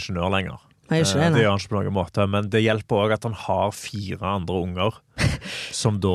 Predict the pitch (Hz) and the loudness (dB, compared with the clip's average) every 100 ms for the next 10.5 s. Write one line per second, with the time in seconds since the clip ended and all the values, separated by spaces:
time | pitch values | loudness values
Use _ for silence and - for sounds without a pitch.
0 | 92 95 95 92 98 90 87 - - - | 2 2 -2 -4 -4 -2 -2 -4 -10 -2
1 | 113 87 87 104 95 95 92 90 95 - | 0 0 -2 -2 0 0 -2 -4 -4 -6
2 | - - - 107 107 120 107 104 101 - | -8 -10 -8 -6 -6 -4 -2 -2 -2 -4
3 | 117 120 165 165 160 147 139 131 - - | -2 0 2 2 0 0 -2 -4 -4 -2
4 | 110 107 107 107 95 98 117 120 110 92 | 0 2 0 0 0 0 2 2 0 0
5 | 95 92 90 - 98 98 110 - 123 120 | 0 0 -2 -4 -4 -2 -2 -2 -2 -2
6 | 110 123 131 - 147 131 - 165 202 - | -2 0 0 0 0 -2 -2 -2 -2 -4
7 | - 101 101 98 98 92 50 60 95 104 | -6 -2 0 0 -2 -2 -6 -4 -4 -2
8 | 95 95 101 98 - 107 120 131 - - | -2 -2 -2 -2 -4 -2 0 -2 -6 -4
9 | 107 101 101 101 98 101 107 95 - 107 | -2 0 0 -2 -4 -8 -8 -8 -8 -6
10 | 98 - 104 92 95 | -6 -4 -2 -2 -2